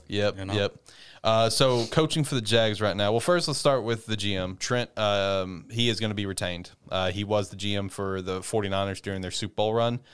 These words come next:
Speaker 1: uh, but he's also being credited as, like, a really shitty G M.
Speaker 2: Yep.
Speaker 1: He was kind of the reason why Jim said, "Fuck this, I'm out." Uh, so it's kind of like a lot of, a lot of Jags fans are pretty pissed off about him being retained, and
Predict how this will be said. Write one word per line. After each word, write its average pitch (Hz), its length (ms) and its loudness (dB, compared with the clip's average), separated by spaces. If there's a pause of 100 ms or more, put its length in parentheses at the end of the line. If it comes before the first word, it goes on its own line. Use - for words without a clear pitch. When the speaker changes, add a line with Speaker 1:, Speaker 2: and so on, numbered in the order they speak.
(280)
Speaker 1:
uh, 92 280 2
but 98 260 0
he's 113 200 -2
also 127 640 2 (120)
being 113 360 0
credited 131 340 2
as, 110 240 2
like, 104 200 2
a 110 80 0
really 107 440 0
shitty 117 500 2
G 107 260 0
M. 127 280 0 (160)
Speaker 2:
Yep. 98 80 -8
Speaker 1:
He 107 120 2
was 110 120 2
kind 117 200 0
of 117 60 0
the 104 80 -2
reason 107 340 0
why 101 380 4
Jim 98 300 -4
said, 101 200 0
"Fuck - 300 0
this, 110 240 0
I'm 98 140 -2
out." 120 260 2 (540)
Uh, 98 260 4
so 110 220 2
it's 104 160 -2
kind 120 200 2
of 110 140 2
like 110 220 2
a 104 40 0
lot 113 200 4
of, 110 200 -6
a 110 60 0
lot 131 240 4
of 113 60 -6
Jags 120 340 2
fans 110 220 0
are - 20 -6
pretty 113 220 -2
pissed 113 340 0
off 98 220 2
about 95 160 0
him 98 180 -2
being 95 180 0
retained, 95 480 -2
and 82 140 -10